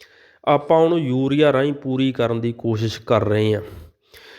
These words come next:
ਫੋਟੋ ਸਿਸਟਮ ਜਿਹੜਾ ਫੋਟੋਸਿੰਥੇਸਿਸ ਪ੍ਰੋਪਰ ਨਹੀਂ ਹੋ ਰਹੀ, ਪ੍ਰਕਾਸ਼ ਸੰਸਲੇਸ਼ਨ ਪ੍ਰੋਪਰ ਨਹੀਂ ਹੋ ਰਿਹਾ। ਜਦੋਂ ਮੈਂਗਨੀਜ਼ ਦੀ ਘਾਟ ਆ, ਫੋਟੋ ਸਿਸਟਮ ਤੁਹਾਡੇ ਕੰਮ ਨਹੀਂ ਕਰ ਰਿਹਾ ਫਸਲ ਦਾ,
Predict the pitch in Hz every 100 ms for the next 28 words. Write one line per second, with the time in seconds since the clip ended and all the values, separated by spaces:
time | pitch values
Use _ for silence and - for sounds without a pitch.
0 | - _ 147 147 165 160 160 - 160 156
1 | 156 156 151 139 160 147 147 147 139 139
2 | 147 135 - 147 139 131 135 139 - 139
3 | 143 139 143 135 143 135 139 - 131 -
4 | 127 131 120 123 127 123 127 120 120 123
5 | 123 127 127 123 117 117 123 127 120 117
6 | 120 117 113 113 113 117 117 113 117 117
7 | 117 113 107